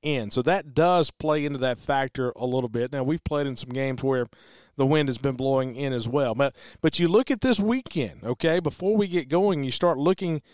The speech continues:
and digging deep into what the weather is going to look like this weekend. I mean, it's gonna be great weather up there. Sixty-eight degrees, sixty-nine degrees,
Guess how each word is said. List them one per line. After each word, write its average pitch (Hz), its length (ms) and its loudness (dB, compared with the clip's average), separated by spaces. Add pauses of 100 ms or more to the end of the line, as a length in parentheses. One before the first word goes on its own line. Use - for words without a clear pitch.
(160)
and 127 240 -6
digging 156 400 0
deep 175 320 0
into 139 160 0
what 156 200 0
the 175 100 -4
weather 160 420 2
is 151 100 0
going 165 240 2
to 143 60 0
look 151 200 0
like 139 240 -4
this 143 180 -2
weekend. 123 540 -6 (460)
I 143 100 0
mean, 165 140 4
it's 226 80 0
gonna 269 160 2
be 202 80 0
great 147 360 2
weather 143 380 2
up 107 140 -4
there. 90 260 -10 (220)
Sixty-eight 170 720 -2
degrees, 156 500 2
sixty-nine 151 680 -2
degrees, 139 500 0